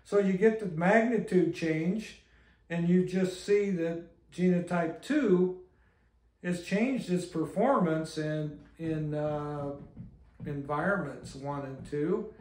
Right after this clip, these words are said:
and it's different, it's better. It ends up better. It's not as good in one and better in two than it was before, okay? That's a change in magnitude. If you're just looking at two hybrids, let's say in maize, and I'll use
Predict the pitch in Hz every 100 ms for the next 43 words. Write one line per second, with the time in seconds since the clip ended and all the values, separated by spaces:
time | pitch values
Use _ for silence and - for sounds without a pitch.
0 | - - - 180 185 185 - - - 226
1 | 233 180 131 143 - - 196 - 113 -
2 | - - 156 175 190 196 196 147 147 139
3 | 196 220 - _ _ _ _ 147 - 156
4 | 175 180 156 135 165 202 185 175 160 220
5 | 269 247 233 165 196 196 190 185 180 165
6 | 147 156 - - _ _ _ 143 165 160
7 | 151 151 147 151 160 - 240 165 - -
8 | - _ _ _ _ - 147 143 165 185
9 | 240 220 - _ _ - 190 220 226 -
10 | 214 208 185 175 180 190 175 156 - 151
11 | 170 180 185 202 - 208 202 185 180 -
12 | 196 175 185 175 175 160 - - - _
13 | 180 180 - 185 180 175 165 160 180 160
14 | 160 175 180 175 170 160 151 160 160 165
15 | 160 143